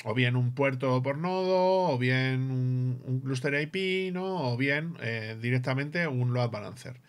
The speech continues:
Claro, entonces cada servicio tendría su propio load balancer. Claro, esto a nivel de pasta es un, de, es un, es una barbaridad, ¿vale? Entonces lo que haces es que tienes un load balancer configurado por encima,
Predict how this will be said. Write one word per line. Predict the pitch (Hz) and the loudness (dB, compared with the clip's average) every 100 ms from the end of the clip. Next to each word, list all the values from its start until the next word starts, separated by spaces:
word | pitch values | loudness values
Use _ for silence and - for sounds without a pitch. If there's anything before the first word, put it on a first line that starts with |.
| - - - - | -20 -20 -20 -12
Claro, | - 143 | -2 0
entonces | 127 131 | 2 2
cada | 151 139 | 4 4
servicio | 131 156 165 165 196 | 2 0 -2 0 0
tendría | 156 147 147 | 0 0 0
su | 147 | 0
propio | 143 151 139 | -2 0 2
load | 127 | 2
balancer. | 107 107 - | 0 -6 -6
Claro, | 113 120 110 | -2 0 -2
esto | 123 | -2
a | 127 | 2
nivel | 123 127 | 4 4
de | 123 | 4
pasta | 139 131 143 | 2 0 -2
es | 127 | -2
un, | 104 95 92 95 | -8 -14 -16 -10
de, | 107 - | -10 -10
es | 104 - | -10 -10
un, | 107 101 98 - | -10 -12 -14 -10
es | 123 | -4
una | 113 | -4
barbaridad, | 104 98 98 95 98 101 | -4 -8 -12 -10 -12 -8
¿vale? | 123 180 - - - - - - | -8 -8 -16 -20 -20 -20 -20 -18
Entonces | - 139 139 | -2 2 2
lo | |
que | 139 151 | 4 4
haces | 147 160 | 4 0
es | 165 - | 0 0
que | 139 | 2
tienes | 160 131 | 2 0
un | 143 143 | 0 2
load | 151 | 2
balancer | 160 160 147 135 | 4 0 0 -2
configurado | 123 - 113 120 139 143 | -4 -4 -2 0 0 0
por | 143 | 0
encima, | 143 131 - 180 165 196 | -2 -4 -4 -2 -2 -4